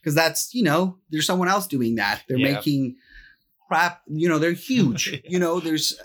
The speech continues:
Speaker 1: at that stage, we had three thousand employees across Canada, and I was one of them.
Speaker 2: Yeah.
Speaker 1: You know, and I had no say in that.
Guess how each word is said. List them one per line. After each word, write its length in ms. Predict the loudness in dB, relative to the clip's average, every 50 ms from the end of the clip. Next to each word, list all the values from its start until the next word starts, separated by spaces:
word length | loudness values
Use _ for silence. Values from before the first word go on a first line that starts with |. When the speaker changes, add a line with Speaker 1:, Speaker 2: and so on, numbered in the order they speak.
| -8 -4
Speaker 1:
at 160 | -4 -2 0 0
that 240 | 2 2 0 0
stage, 320 | -2 0 0 0 0 0 -2
we 120 | -2 -2
had 180 | 0 0 -2 -2
three 180 | -2 -4 -2
thousand 340 | 0 0 0 2 2 0 0
employees 480 | 0 0 0 -2 -2 -2 -2 -2 -4 -6
across 320 | -6 -4 -2 -2 -2 -2
Canada, 400 | 0 0 2 2 0 0 -4 -8
and 100 | -8 -6
I 60 | -4 -2
was 160 | -2 -2 -2
one 200 | 0 2 2 2
of 120 | 2 -2 -6
them. 200 | -10 -14 -16 -10
Speaker 2:
Yeah. 420 | -4 -2 -2 -2 -2 -2 -6 -8 -4 0
Speaker 1:
You 100 | 0 2
know, 180 | 2 0 0
and 100 | -2 -2
I 100 | 0 0
had 140 | 0 0 0
no 180 | 0 0 0 0
say 300 | 0 0 0 0 0 0
in 120 | -2 -2
that. 280 | -2 -2 -2 -4 -6